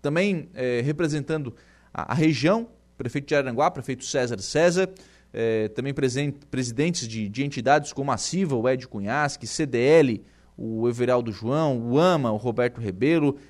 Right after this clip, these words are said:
entre outras, né, lideranças que estiveram presentes. Reunião que foi organizada, motivada pela deputada federal Giovânia de Sá e contou ainda com as presenças dos deputados estaduais José Milton Schaeffer e Tiago Zilli.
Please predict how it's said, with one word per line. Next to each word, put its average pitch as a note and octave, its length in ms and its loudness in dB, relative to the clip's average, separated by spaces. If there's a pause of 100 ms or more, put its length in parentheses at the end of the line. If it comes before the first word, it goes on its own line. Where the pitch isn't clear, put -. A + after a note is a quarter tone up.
(120)
entre - 380 -6
outras, D3+ 680 -2
né, B2 160 -4
lideranças B2+ 520 -2
que - 80 -20
estiveram B2+ 400 0
presentes. C3+ 540 0 (240)
Reunião F#3+ 320 4
que F#3+ 80 -12
foi F#3 240 6 (240)
organizada, D3 800 4
motivada B2+ 720 2 (240)
pela D#3 180 6
deputada D3 380 2
federal C#3 420 2
Giovânia C3+ 480 2
de D#3+ 80 -6
Sá E3 140 2
e F3 40 0
contou E3+ 440 0
ainda D#3 260 0
com C#3+ 160 -2
as C#3+ 100 -2
presenças C3 540 -2
dos C3 180 -6
deputados C3+ 520 0
estaduais B2+ 580 0 (200)
José A2 340 0
Milton G3 300 0
Schaeffer D#3 460 0 (400)
e C3 240 -2 (120)
Tiago C#3 420 0
Zilli. G2+ 420 -6